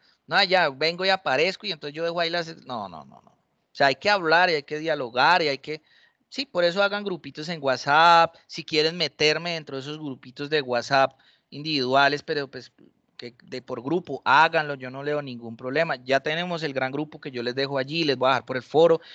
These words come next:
les voy a colgar cosas, eh, les mando por el correo interno del curso, pero si ustedes tienen allí, yo también replico mucho, o sea, yo a veces llevo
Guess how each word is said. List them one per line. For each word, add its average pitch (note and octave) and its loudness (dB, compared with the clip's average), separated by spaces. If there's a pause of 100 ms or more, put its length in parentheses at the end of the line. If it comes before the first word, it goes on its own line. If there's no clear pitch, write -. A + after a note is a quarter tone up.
(120)
les C#3 0
voy C3 4
a B2+ 0
colgar A#2+ -2
cosas, C#3+ -2
eh, C3 -10
les B2+ -4
mando B2 -4
por D3 -6
el C#3 -6
correo A#2 -4
interno C3+ 0
del A#2+ -6
curso, D#3+ -6 (400)
pero A3 6
si - -12
ustedes C#3+ 0
tienen F3 -2
allí, D#3 -2
yo D3 -2
también E3 -4
replico E3+ -4
mucho, G3 -6
o C3 -8
sea, C3+ -2
yo C3 2
a - 6
veces D3+ -2
llevo E3 2